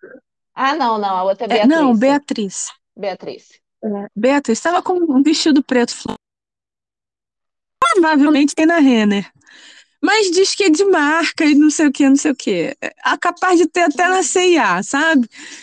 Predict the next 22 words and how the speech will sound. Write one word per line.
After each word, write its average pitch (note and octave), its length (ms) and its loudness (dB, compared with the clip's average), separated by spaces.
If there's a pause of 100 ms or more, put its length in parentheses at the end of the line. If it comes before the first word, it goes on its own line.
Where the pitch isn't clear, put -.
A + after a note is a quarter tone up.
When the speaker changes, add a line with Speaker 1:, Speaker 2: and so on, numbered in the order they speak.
(140)
Speaker 2:
Mas C#5 120 -2
tava B4+ 200 0 (280)
bem, A3 260 0 (140)
Speaker 1:
Ah. G4+ 200 -4 (160)
Speaker 2:
tava E4 220 2
bem. D4+ 220 0 (1120)
Speaker 1:
Hum. B3+ 120 2
Speaker 2:
Agora, A#3 420 2 (120)
a - 140 -6 (180)
Eugenie D4 840 2 (100)
tava G4 420 0
com D#4+ 380 2 (380)
um D4 200 0 (120)
pano G4 440 2
de C#4 140 4
cetim C#4 960 0 (960)
Speaker 1:
Verde. A#3 580 2
Speaker 2:
verde A3+ 320 2
azulado. A3 960 0
Aquilo F#4+ 360 0
era G#4+ 160 2
um G#4+ 100 0